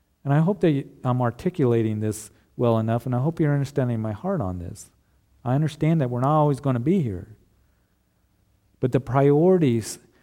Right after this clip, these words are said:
of those things of just staying close to the Lord and continuing in the Word of God and serving the Lord is no longer a priority.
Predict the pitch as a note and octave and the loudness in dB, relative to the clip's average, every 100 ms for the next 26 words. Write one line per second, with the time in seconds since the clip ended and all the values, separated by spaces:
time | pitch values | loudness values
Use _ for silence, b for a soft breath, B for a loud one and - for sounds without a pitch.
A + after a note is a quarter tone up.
0 | b - B2 C3+ D3+ D#3+ - D3+ B2+ A2+ | b -4 0 2 2 0 0 2 2 0
1 | A2 b b B2+ A#2 A#2+ - B2 A#2 - | -6 b b -4 -2 -2 0 -2 -2 0
2 | D#3 D#3 D3 C3 C3 B2+ A2+ A#2 A2 A2+ | 0 2 -2 0 2 2 2 -2 -6 -6
3 | - D3 D3+ C3+ B2 A#2+ B2+ B2 A2 A#2 | -2 0 0 0 -2 0 0 0 0 0
4 | A2+ A2 - D3 D3+ A#2+ A2 A2 A2 G#2+ | 0 -2 -2 0 0 -2 -2 -2 -4 -6
5 | A#2+ A2+ A2+ A2+ G#2+ G#2+ A2 A2 B2+ A#2 | -6 -4 -6 -6 -8 -8 -6 -6 -8 -10
6 | F#2 | -12